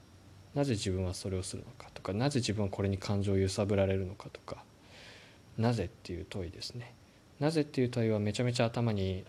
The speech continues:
エネルギーを使わせるので、あんまり一日に何個もできないと思うんだけど、それを日常的にしていくと、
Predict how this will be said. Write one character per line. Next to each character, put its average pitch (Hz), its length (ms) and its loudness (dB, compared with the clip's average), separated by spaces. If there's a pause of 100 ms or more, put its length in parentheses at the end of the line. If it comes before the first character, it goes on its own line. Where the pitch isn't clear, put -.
エ 113 100 0
ネ 110 120 2
ル 101 100 4
ギ 95 200 0
ー 90 40 -2
を 90 120 -6 (720)
使 - 200 -2
わ 101 140 4
せ 113 120 0
る 101 100 2
の 90 140 -2
で、 113 300 2 (1300)
あ 156 100 -2
ん 107 60 4
ま 107 80 4
り 104 80 2
一 101 140 -4
日 117 160 -2
に 107 80 0
何 101 140 0
個 95 100 -4
も 90 80 -2
で 92 120 -4
き - 120 -8
な 92 60 -2
い 92 40 -4
と - 80 -10
思 95 100 -4
う - 20 -4
ん 90 40 -6
だ 90 60 -8
け 101 100 -8
ど、 135 220 0 (580)
そ - 160 -8
れ 139 60 -2
を 135 40 0
日 123 280 0
常 131 140 0
的 120 200 -2
に 123 80 0
し - 80 -2
て 139 120 -4
い 135 40 -4
く - 80 -18
と、 143 300 0